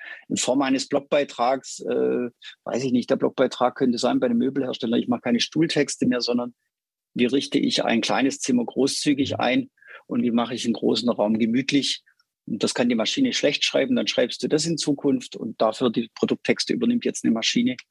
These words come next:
weil die brauchen wir auch in zehn Sprachen oder wie auch immer.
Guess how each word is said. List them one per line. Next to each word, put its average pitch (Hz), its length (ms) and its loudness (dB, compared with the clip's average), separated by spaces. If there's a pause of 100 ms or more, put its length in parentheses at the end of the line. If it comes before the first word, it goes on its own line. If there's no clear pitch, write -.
(280)
weil 113 80 2
die 113 80 4
brauchen 107 260 2
wir 131 60 2
auch 113 100 0
in 113 120 0
zehn 110 240 0
Sprachen - 480 -2
oder - 180 -4
wie - 100 2
auch - 120 -4
immer. 101 220 -6